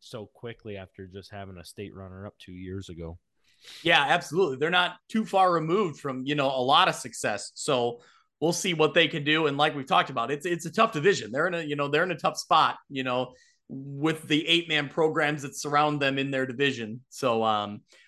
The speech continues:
Speaker 2: one more team to cover in this, uh, North Division of eight-man football, in North two, I should say. Uh, River Ridge, they were four and five a year ago. Head coach Doug Nicholas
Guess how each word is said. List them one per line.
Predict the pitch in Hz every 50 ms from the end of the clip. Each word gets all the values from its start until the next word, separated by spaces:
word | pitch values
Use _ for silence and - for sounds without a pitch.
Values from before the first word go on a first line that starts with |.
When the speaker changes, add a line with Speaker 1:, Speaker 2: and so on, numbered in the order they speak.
| _ _ _ _
Speaker 2:
one | 123 147 202 254 277
more | 269 262 247 220
team | - - - 208 196 190
to | 170 151
cover | - - 196 185 175 165 185 180 185
in | 185 - 165 165 156 151
this, | 156 156 156 147 - - 165
uh, | 147 139 135 135 135 131 135 135 135 _ _ _ _ _ _ _ _ _ _ _ _ _ 170
North | 156 160 170 170 180 190 190 185 - - - - _ 135
Division | 131 156 151 180 180 175 151 185 180 175 180
of | 170 160 151 147 - 170
eight-man | 175 175 175 180 175 170 165 160
football, | 156 - 175 165 - - 165 165 170 170
in | 151 143 147
North | 151 160 165 156 160 - _ _
two, | - - 220 190 160 131 127
I | 120
should | 113 - 139 120 110
say. | - 139 127 120 123 131 131 - - _ _ _ _ _ _ -
Uh, | 151 143 139 135 131 139 151 143
River | 151 226 262 226 233
Ridge, | 233 247 240 196 131 110 110 - -
they | - 131
were | 131 131
four | 131 - 196 208 214 208
and | 190 175
five | - 196 185 190 190 185
a | 175
year | 160 160 170 180 180
ago. | 175 160 156 160 165 165 165 180 202 - - _ _ _ -
Head | 180 175 -
coach | - 190 180 175 - - 143 127
Doug | 165 160 147 143 143
Nicholas | 165 196 196 202 190 196 196 185 185 - -